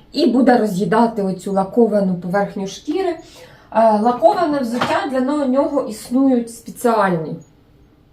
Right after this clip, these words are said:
спеціальний віск для лакованих сумок для взуття, але найкращий догляд за лакованим взуттям натурального лаку, ну або можна штучно,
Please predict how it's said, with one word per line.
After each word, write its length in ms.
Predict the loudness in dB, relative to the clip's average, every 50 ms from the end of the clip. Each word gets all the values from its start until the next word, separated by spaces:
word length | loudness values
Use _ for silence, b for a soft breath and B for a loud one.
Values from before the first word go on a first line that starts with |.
| _ _ _ _ _ -20 -20 -20
спеціальний 580 | -20 -16 -10 -2 0 2 4 4 4 2 0
віск 600 | 0 2 4 4 4 2 0 -6 -12 -16 -16 -18 -20 _ -6
для 180 | -2 0 0 0
лакованих 580 | 0 -2 0 0 0 2 2 0 0 -2 -6
сумок 380 | -8 -8 -8 -6 -4 -4 -4 -2
для 100 | -2 -4
взуття, 340 | -2 -2 -4 -2 0 0 2 2 0 -2 B B B B B B B
але 320 | 2 2 4 4 4 4 4
найкращий 880 | 4 4 2 0 0 0 2 2 2 0 -2 -4 -8 -10 -10 -8 -8 0
догляд 480 | 2 2 2 2 0 -2 -6 -8 -2
за 160 | 2 2 2 4
лакованим 640 | 2 0 -4 -6 -8 -6 -4 -2 0 0 0 -2
взуттям 380 | -2 -6 -10 -8 -4 -2 -2 -2 -4 b b b b b b b 2
натурального 920 | 4 4 4 4 2 2 4 4 4 2 2 0 -2 -2 -2 -4 -4 -2
лаку, 320 | -2 -4 -4 -4 -4 -2 0
ну 120 | 2 2
або 200 | 2 2 0 -2
можна 300 | -4 -4 -4 -4 -4 -4
штучно, 500 | -6 -8 -10 -12 -12 -6 -4 -4 -4 -4